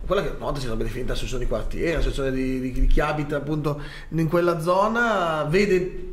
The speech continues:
con buon occhio un progetto che arriva, insomma, da, da grande società e anzi collabora per cercare di portare miglioria a questo progetto. Insomma, per una volta non è il no, qui no, oppure andate da un'altra parte.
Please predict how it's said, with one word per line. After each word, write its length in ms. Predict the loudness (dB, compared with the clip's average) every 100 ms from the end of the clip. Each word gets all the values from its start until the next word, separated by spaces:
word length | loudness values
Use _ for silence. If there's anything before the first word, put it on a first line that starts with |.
| -4
con 160 | -2
buon 140 | 0 2
occhio 300 | 2 2 -4
un 60 |
progetto 340 | 0 0 0 -2
che 100 | -2
arriva, 160 | -2
insomma, 240 | -2 -2 -2
da, 260 | -4 -4 -4
da 120 | -4
grande 380 | -2 0 0 -2
società 800 | 4 8 8 8 2 0 0 0
e 240 | 2 4 4
anzi 520 | 2 0 -2 0 -2
collabora 520 | 2 2 2 0 0 0
per 140 | 6
cercare 440 | 6 6 2 0
di 140 | 0 -2
portare 840 | -2 -4 -2 0 0 0 0 0
miglioria 460 | -2 0 0 0 0
a 20 |
questo 180 | -2 -6
progetto. 640 | -4 -2 -4 -4 -6 -6 -12 -16 -20 -16 -8 -4
Insomma, 200 | -2 0
per 80 |
una 100 | 2 4
volta 220 | 4 4
non 120 | 4
è 60 | 4
il 200 | 2 2
no, 240 | 0 0
qui 120 | -2
no, 100 | -2 0
oppure 640 | 0 2 0 0 -2 -2
andate 200 | -2 -2
da 60 | -2
un'altra 240 | -2 -2
parte. 680 | -2 -2 -4 -6 -8 -10